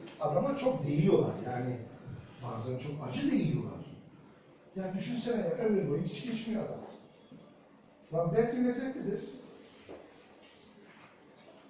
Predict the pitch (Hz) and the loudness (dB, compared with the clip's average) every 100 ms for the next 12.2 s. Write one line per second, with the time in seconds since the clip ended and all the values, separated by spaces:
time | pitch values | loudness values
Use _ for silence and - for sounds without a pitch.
0 | - 196 208 - 165 190 185 - - - | -2 4 4 4 6 6 8 4 4 -4
1 | - 160 226 247 226 202 160 156 185 202 | -2 2 4 4 2 4 4 2 -4 -6
2 | - - - - - - - - - 262 | -8 -18 -20 -20 -20 -20 -20 -20 -4 0
3 | - - - - - - - 156 151 147 | 2 2 0 -10 -16 -18 -10 -4 -2 -2
4 | 131 - - - 156 151 - - - - | -4 -6 -6 0 0 2 0 2 0 0
5 | - - - 185 - - - - - - | -2 -2 -2 -4 -4 -4 -4 -6 -8 -10
6 | - - - - - - - - - - | -12 -14 -16 -16 -16 -16 -14 -14 -16 -18
7 | - - - - 190 - - - - - | -20 -20 -12 0 4 4 2 -6 -12 -6
8 | 262 302 381 294 254 170 160 - - 208 | 0 2 2 4 6 6 4 0 4 8
9 | 185 147 - 117 - - - - - - | 8 6 0 -2 -4 -6 -10 -16 -18 -20
10 | - - - - - - - - - - | -20 -20 -20 -20 -20 -20 -20 -20 -20 -18
11 | - - - 147 220 - - 339 - - | -16 -16 -6 2 8 8 6 2 8 8
12 | - - | 8 2